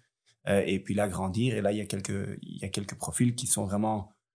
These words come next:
chouettes, motivés. Et alors, quand on peut leur donner à eux du feedback en tant que coach ou en tant qu'entraîneur, parce qu'on essaie de plus en plus de travailler avec des, des, des fiches d'évaluation qu'ils remplissent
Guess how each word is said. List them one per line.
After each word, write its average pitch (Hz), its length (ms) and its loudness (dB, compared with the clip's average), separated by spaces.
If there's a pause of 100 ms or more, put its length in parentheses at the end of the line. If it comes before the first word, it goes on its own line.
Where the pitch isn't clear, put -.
(120)
chouettes, 123 340 4
motivés. 107 920 2
Et 107 120 0
alors, 101 240 2
quand 107 240 -2
on 107 100 0
peut 117 120 0
leur 110 180 2
donner 107 380 0
à 110 140 4
eux 113 120 2
du 107 100 0
feedback 104 460 0
en 104 80 -8
tant 98 160 -4
que 95 40 -12
coach 117 300 -2
ou 98 100 -4
en 95 60 0
tant 98 140 -6
qu'entraîneur, 101 480 -4
parce 104 100 -4
qu'on - 140 -2
essaie 101 200 4
de 101 80 -2
plus 101 180 -6
en 98 100 0
plus - 320 2 (480)
de - 60 -2
travailler 98 280 4
avec 98 100 2
des, 98 120 0
des, 98 580 -2 (920)
des 110 160 2
fiches 120 360 6
d'évaluation 113 840 2 (160)
qu'ils 104 160 2
remplissent 107 400 2